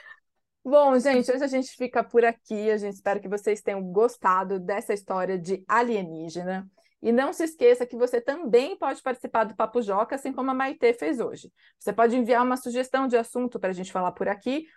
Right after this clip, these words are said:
ou até mandar um áudio pra gente, compartilhando uma história da sua vida, pra gente contar aqui e dividir com os outros ouvintes. Pra fazer isso, você pode mandar um e-mail pra joca arroba magiadeler ponto com ponto B R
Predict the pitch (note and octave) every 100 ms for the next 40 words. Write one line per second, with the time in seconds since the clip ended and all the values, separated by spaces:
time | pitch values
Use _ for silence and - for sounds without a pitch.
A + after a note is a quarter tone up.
0 | - C4+ C#4 D4 D4 D4+ D4 F#4 C#4 C4
1 | C4 C4+ A#3+ G#3 G3+ A#3+ - F#3+ F#3 F#3+
2 | G3 G3 F#3 F#3+ G3 F3+ F#3+ G3 F#3 E3+
3 | E3 A3 F3+ F3+ F3 F#3 F#3 F#3+ F3 F3
4 | - G#3 A3 _ _ - F#3 G3+ F#3 G#3
5 | A3 A3+ G#3 G#3 A3+ A3 A#3+ F3 D#3 -
6 | - _ _ _ _ - D#4 E4+ D#4 C4
7 | C4+ D4+ C#4+ G#3+ G#3 A#3+ A#3+ A#3+ B3 B3
8 | B3+ C#4+ C#4 G#3 G3+ A#3 B3 _ _ -
9 | A3+ C4 G#3 A3+ A3+ A#3+ D#4+ E4 A3 A3
10 | G3+ G#3 A3 C4 D#4+ B3+ B3+ A3+ G3+ G3
11 | A3 _ C4 D4+ D#4 A3 G3+ F#3 F#3+ A3+
12 | A#3 G3 A3 B3+